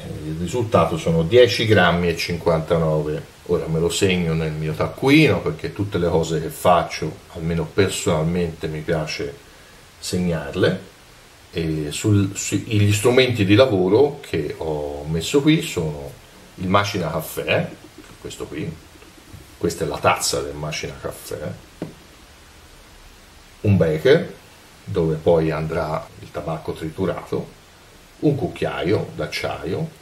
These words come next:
oppure potete usare, può servire un, un cucchiaio che può essere anche di plastica, basta sia plastica alimentare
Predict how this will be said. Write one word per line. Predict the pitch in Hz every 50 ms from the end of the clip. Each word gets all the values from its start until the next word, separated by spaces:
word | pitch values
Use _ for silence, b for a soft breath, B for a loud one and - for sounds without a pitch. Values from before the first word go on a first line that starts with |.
| - - - - - - - - - -
oppure | - - - 95 92 90
potete | 85 78 82 80 85 90 80 85
usare, | 82 80 78 78 92 87 85 85 85 78 67 - - - - - - - - - - - - - - - - - - - - - - - - - - - - - - -
può | - - 110 107
servire | 107 - 104 92 82 85 104 104 101 98 85 82 80 78 78 78
un, | - 87 82 78 78 76
un | 76 73 73 71 71 73 76 78
cucchiaio | - - 80 - - - 98 - - - 82 92 107
che | 101 85
può | 78 - - 78 73
essere | 73 - - - - 78
anche | 82 85 90 87 80 - 80
di | 80
plastica, | 80 90 92 85 85 - - - - 80 82 78
basta | 76 78 76 - - 80
sia | - - 82 78
plastica | - 85 82 78 78 - - 80 78
alimentare | 76 78 80 78 78 76 78 - - 87 85 82 80 76 73 -